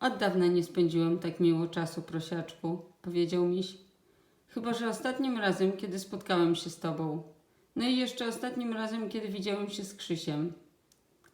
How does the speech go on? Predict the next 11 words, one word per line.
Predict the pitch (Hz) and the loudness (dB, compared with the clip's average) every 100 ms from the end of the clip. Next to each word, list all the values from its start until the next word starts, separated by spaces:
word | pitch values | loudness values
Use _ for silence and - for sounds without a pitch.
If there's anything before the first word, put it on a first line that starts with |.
| _ - | _ -6
„A | |
właśnie, | 233 285 277 - 170 160 - - | -2 0 0 2 2 2 -4 -10
Krzyś”, | - 311 247 - - - _ _ | -2 2 2 0 -6 -16 _ _
wykrzyknął | 170 - 180 185 180 | -6 -4 -4 2 4
nagle | 180 170 190 | 4 2 0
Kubuś, | 180 185 175 190 - - - - | -4 -4 -4 -6 -10 -20 -20 -10
zrywając | 190 226 226 214 190 | -4 -2 -2 -2 -4
się | 214 | -4
na | 208 | -2
równe | 196 196 202 | -2 -2 0
łapki. | 196 190 - 196 | 0 -2 -4 -6